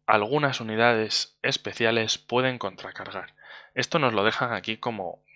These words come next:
pullita, no nos hablan ya más de ello. No sabemos si solo se van a referir a los destacamentos imperiales, pero yo intuyo que si lo han puesto aquí es que lo de contracargar no va a ser tan poco común, sino que debería ser una regla, mm,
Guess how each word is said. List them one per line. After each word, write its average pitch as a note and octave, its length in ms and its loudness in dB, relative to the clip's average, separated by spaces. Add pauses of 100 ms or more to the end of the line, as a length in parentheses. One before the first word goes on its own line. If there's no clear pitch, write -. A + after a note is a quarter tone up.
(160)
pullita, B2+ 560 -6
no A2 80 -14
nos G#2+ 200 -6
hablan G#2 280 -2
ya G2+ 120 -4
más F#2+ 220 -10
de G2+ 120 -2
ello. B2+ 220 -6 (520)
No A2 160 0
sabemos A2+ 580 0
si - 160 -14
solo G2 240 -8
se G2+ 80 -8
van F#2+ 120 -10
a F#2+ 60 -6
referir G2+ 420 -4
a F#2 60 -2
los F#2 180 -10
destacamentos G2 640 -10
imperiales, G#2+ 680 -2
pero G2 240 -6
yo G#2+ 140 -2
intuyo B2 500 -4 (100)
que G2+ 120 -10
si G2+ 80 -14
lo F#2+ 80 -4
han G#2+ 100 -4
puesto B2 260 -6
aquí A#2 380 -8
es - 140 -10
que A2 80 -2
lo G2+ 100 0
de F#2+ 80 -4
contracargar F#2 680 -2 (680)
no A2 300 2
va B2 100 8
a A2 60 2
ser A2 280 2
tan G2 300 -4 (120)
poco G2 280 -6
común, D#2 400 -12 (120)
sino G2 340 -10
que F#2+ 300 -12 (200)
debería G2+ 440 -6
ser A2+ 140 -6
una G#2+ 160 -4
regla, G#2+ 420 0 (400)
mm, G#2 440 -18